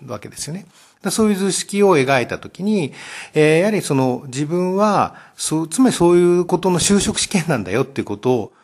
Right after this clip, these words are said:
を認識していくべきだし、受けるべきだし、行くべきだなと思うんですよ。やはり逆に、だから他に帝国大学はあって、当然まあそれをまあ補完する意味で、まあ人が足りないのでね、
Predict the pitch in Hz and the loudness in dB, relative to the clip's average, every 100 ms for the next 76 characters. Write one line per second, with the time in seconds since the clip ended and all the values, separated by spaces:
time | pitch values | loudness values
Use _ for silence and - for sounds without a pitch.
0 | _ - 240 220 120 123 143 151 - - | _ -6 2 4 2 0 0 0 -4 -8
1 | - - 202 180 110 - _ - 120 110 | -8 0 0 0 -4 -10 _ -4 -4 -2
2 | 123 135 82 73 - 123 120 175 147 110 | 0 -2 -2 -10 -10 -6 0 2 2 -2
3 | 131 165 120 107 117 110 85 85 123 - | -4 -6 -4 -4 -4 -6 -8 -8 -10 -10
4 | - 90 85 - - - _ _ _ _ | -14 -14 -16 -18 -18 -20 _ _ _ _
5 | _ - 226 190 202 226 233 247 190 156 | _ -4 0 2 0 2 4 4 4 0
6 | 113 113 113 127 147 139 151 143 147 143 | 0 -4 -8 -2 -2 2 0 0 -2 -2
7 | 139 104 98 90 87 - 165 151 107 - | -2 -4 -8 -10 -10 -2 2 2 0 -14
8 | - 202 202 208 202 131 - 120 117 113 | -4 0 2 4 4 2 2 0 0 -2
9 | 120 107 123 117 123 117 104 107 190 147 | -4 -2 -2 -2 -4 -4 -4 -2 -2 -4
10 | 127 123 - - - - 160 151 143 147 | -6 -6 -6 -14 -10 -2 0 0 -2 -2
11 | 151 110 76 101 185 | -2 -4 -8 -10 -12